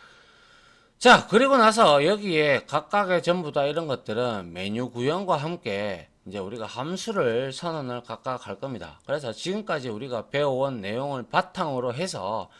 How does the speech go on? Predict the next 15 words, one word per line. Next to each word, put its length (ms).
실습을 560
하면서 600
하나하나씩 1120
구현해 400
나가도록 720
할 80
겁니다. 400
아시겠죠? 680
예, 200
요렇게 580
미니 320
포토샵에 920
대한 340
내용을, 640
이제 440